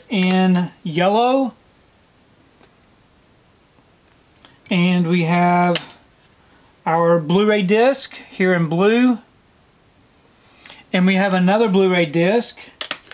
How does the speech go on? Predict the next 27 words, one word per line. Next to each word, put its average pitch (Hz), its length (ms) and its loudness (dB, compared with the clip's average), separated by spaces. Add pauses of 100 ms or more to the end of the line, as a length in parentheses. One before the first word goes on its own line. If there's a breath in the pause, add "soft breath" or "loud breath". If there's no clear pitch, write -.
(1700 soft breath)
for 180 220 -2
the 165 80 -2
black 185 360 -2
and 175 140 0
chrome 202 260 -2
edition, 220 540 0
which 175 220 -2
is 160 100 -4
a 165 100 -2
really 190 280 0
nice, 185 540 -2 (580 soft breath)
um, 170 440 0
extra. 202 560 -2 (1040 loud breath)
Very 185 200 0
happy 185 220 -2
to 175 80 -2
have 175 240 0
that. 202 480 -2 (880 loud breath)
And 170 120 0
then 185 100 2
the 180 180 0
inside, 196 880 -2
similar 185 480 0
to 180 120 -8
the 170 180 0
other 214 200 0
one. 220 360 0